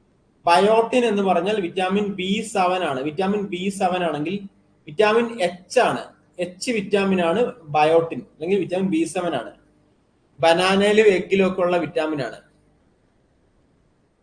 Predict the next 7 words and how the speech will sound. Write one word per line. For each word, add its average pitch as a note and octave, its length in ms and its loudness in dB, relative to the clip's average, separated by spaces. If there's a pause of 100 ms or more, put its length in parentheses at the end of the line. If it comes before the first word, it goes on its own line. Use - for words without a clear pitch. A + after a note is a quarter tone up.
(960)
ബനാന E3 380 0
എഗ്ഗിലൊക്കെ F3 500 0
ഉള്ള E3 140 2
വിറ്റാമിൻ D#3 400 -2
ആണ് G3+ 340 -6 (140)
ബയോട്ടിൻ C#3 520 -2
കേട്ടോ. - 560 -12